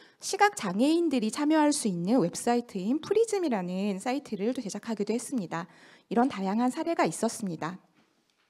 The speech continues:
이러한 저희 지금 앞에 말씀드렸던 방향과 구조를 바탕으로 저희 아르코 미술관은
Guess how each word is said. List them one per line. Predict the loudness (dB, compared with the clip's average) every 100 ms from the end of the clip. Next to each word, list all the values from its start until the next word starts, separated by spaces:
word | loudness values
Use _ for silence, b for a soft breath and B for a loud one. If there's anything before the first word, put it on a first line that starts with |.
| _ _ _ _ _ _ _ _ _ _ _ _ b b b b b b _
이러한 | 2 6 6 4 0
저희 | -2 -2
지금 | -6 -2 0
앞에 | 0 0 0
말씀드렸던 | 0 0 4 4 6 4 4
방향과 | 0 0 2 2
구조를 | 0 -2 2 4 4
바탕으로 | 0 -6 -4 0 4 6 6 4
저희 | -4 -4
아르코 | -4 -2 -2
미술관은 | -2 2 2 2 0 0 0